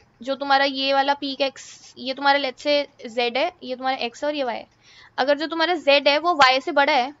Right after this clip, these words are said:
यानी Z is greater than वाई या equal to, तो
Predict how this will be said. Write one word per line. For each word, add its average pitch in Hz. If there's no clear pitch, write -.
यानी 254
Z 262
is 285
greater 262
than 294
वाई 277
या 262
equal 294
to, 285
तो 320